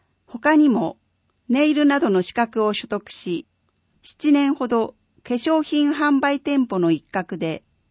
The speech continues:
ネイルと足つぼを行っていました。できることが増えたこともあり、お客さんが個別のスペースでリラックスできるよう、自分の店を持つことを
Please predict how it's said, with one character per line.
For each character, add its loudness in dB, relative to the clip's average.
ネ 2
イ 4
ル -2
と -2
足 -8
つ -6
ぼ 2
を -6
行 0
っ -2
て -4
い -2
ま -2
し -16
た。 -12
で 2
き 0
る -2
こ -4
と -4
が 0
増 -4
え -2
た -4
こ -10
と -4
も 0
あ -2
り、 -10
お -8
客 -4
さ -2
ん 0
が -2
個 -4
別 -4
の 2
ス -10
ペ 2
ー -6
ス -8
で -4
リ -4
ラ -2
ッ -
ク -20
ス -8
で -4
き -10
る -4
よ -4
う、 -20
自 2
分 8
の 4
店 2
を 2
持 0
つ -20
こ -4
と -2
を -6